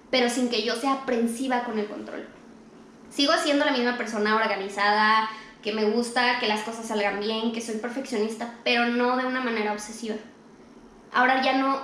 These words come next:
ya no me afecta realmente que algo no salga como yo quiero. Trato de, de sortear las situaciones y de adaptarme.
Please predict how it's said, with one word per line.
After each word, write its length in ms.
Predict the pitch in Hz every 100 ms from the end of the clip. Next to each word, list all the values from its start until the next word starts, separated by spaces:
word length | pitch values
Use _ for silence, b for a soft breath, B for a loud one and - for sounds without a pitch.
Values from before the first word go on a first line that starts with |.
| 240
ya 160 | 277
no 100 | 285
me 100 | 311
afecta 500 | 311 - 294 285 294
realmente 500 | 294 285 277 269 262
que 80 | 269
algo 180 | 240 247
no 100 | 247
salga 260 | 240 226 226
como 180 | - 208
yo 100 | 202
quiero. 180 | 208 - - - - - - - - -
Trato 300 | 240 240 269
de, 120 | 285 277 220
de 460 | 226 220 208 208 B B B
sortear 540 | - 254 240 240 247
las 140 | 262 277
situaciones 500 | 269 233 233 247 247
y 40 |
de 60 | 247
adaptarme. 600 | 220 - - 233 226 208